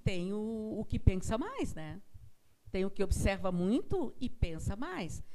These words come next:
Não quer, o menino, por exemplo, o menino, ele, eles não são tão falantes quanto as meninas. As meninas falam mais cedo, né? Tem a parte, esse desenvolvimento social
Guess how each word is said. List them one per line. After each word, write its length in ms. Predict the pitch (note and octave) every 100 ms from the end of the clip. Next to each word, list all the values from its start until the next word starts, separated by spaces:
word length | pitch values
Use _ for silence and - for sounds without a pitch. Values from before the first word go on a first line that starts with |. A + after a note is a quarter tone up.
| - -
Não 100 | F3+
quer, 180 | - F#3
o 60 |
menino, 420 | A3+ C4 A#3+ A#3+ F#3+
por 160 | F3+
exemplo, 380 | F3 - E3 F3
o 40 |
menino, 420 | F3 E3+ F3 F#3+ A3
ele, 360 | A3 A#3 A3 - -
eles 160 | - E3+
não 80 | G3
são 200 | - C4
tão 220 | - C#4
falantes 840 | C4+ A#3 G#3 F#3 F#3+ A#3 D#4+ D4
quanto 680 | - A#3+ A3 A3+ B3 C4+ D#4 - -
as 140 | G3
meninas. 480 | G#3+ C#4+ D#4 F#3 E3
As 100 | F3+
meninas 420 | E3+ F3 G#3+ B3+ - - -
falam 360 | - F3+ F3 F#3
mais 180 | B3
cedo, 720 | - - A3+ G3+ F#3+ F#3 F#3+ F#3+ - - -
né? 360 | - G#3+ B3
Tem 160 | F3+ E3
a 40 |
parte, 360 | - G#3 G3+ F3+
esse 240 | F3 -
desenvolvimento 640 | - E3+ F3 D#3+ E3 F3 E3+
social 500 | F#3+ - F3 F#3+